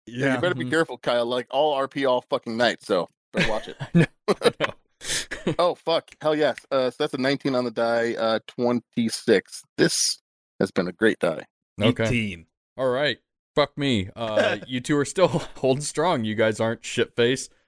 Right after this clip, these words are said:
Speaker 3: You're drunk, performing to the crowds, getting a little bit more comfortable as they've grown to like you guys.
Speaker 1: Can we say
Speaker 3: Uh,
Speaker 1: that
Speaker 3: and
Speaker 1: we
Speaker 3: the
Speaker 1: did a
Speaker 3: night
Speaker 1: little
Speaker 3: rolls
Speaker 1: show
Speaker 3: on.
Speaker 1: when we did that?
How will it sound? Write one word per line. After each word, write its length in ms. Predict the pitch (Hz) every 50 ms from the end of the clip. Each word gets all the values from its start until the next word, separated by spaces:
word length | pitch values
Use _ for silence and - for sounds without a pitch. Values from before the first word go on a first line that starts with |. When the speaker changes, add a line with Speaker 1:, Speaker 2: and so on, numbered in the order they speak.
| _ _ -
Speaker 3:
You're 180 | - 135 147 139
drunk, 480 | 123 - 123 147 151 135 123 120 - - _ _ _ _ _ _ -
performing 500 | - 101 - 120 120 117 113 113 110 110
to 60 | 104
the 80 | 107 101
crowds, 380 | - - 110 107 110 107 104
getting 220 | 107 117 113 90 101
a 60 | 101
little 220 | 104 107 104 104
bit 140 | 92 104 92 92
more 140 | 101 98
comfortable 440 | 92 - 104 95 92 - 98 98 92 92
as 120 | 92 92
they've 180 | 92 87 87 -
grown 240 | - 101 98 98
to 60 | 90 90
like 260 | 90 92 92 90 -
you 100 | 98 92
guys. 360 | 90 90 87 87 87 85 - _ _ _ _ -
Speaker 1:
Can 100 | - 160
we 80 | 180 180
say 180 | - 208 196
Speaker 3:
Uh, 40 | 180
Speaker 1:
that 60 | 175 156
Speaker 3:
and 80 | 143
Speaker 1:
we 80 | 143 143
Speaker 3:
the 60 | 143
Speaker 1:
did 80 | 147 143
a 20 | 143
Speaker 3:
night 60 | 143
Speaker 1:
little 140 | 147 139 127
Speaker 3:
rolls 100 | - -
Speaker 1:
show 260 | - 143 139 139 139 139
Speaker 3:
on. 40 | 139
Speaker 1:
when 120 | 143 143
we 80 | 139 135
did 180 | 143 143 135 135
that? 260 | 139 139 151 160